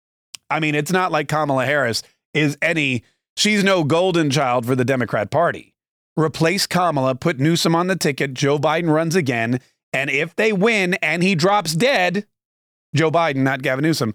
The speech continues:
then, uh, then the Democrat Party's protected. Nobody has to worry about Kamala Harris,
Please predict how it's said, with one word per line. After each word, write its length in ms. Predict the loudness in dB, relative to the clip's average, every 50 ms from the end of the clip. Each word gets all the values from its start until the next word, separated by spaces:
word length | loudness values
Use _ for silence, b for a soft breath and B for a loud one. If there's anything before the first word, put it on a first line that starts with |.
| -8 _ _ _ _ _ _ _ _
then, 240 | 0 0 2 4 4
uh, 280 | 4 2 2 0 0
then 180 | 0 0 0 2
the 80 | 2 2
Democrat 360 | 2 0 0 0 -2 0 0
Party's 300 | 0 0 2 0 0 -2
protected. 480 | -2 -2 0 -2 -2 -2 -6 -8 -4
Nobody 240 | -2 -2 0 2 2
has 140 | 0 0 0
to 80 | 0 0
worry 160 | 2 2 2
about 200 | 2 0 -2 0
Kamala 320 | -2 -2 0 0 0 0
Harris, 340 | 2 2 2 0 0 -2 -4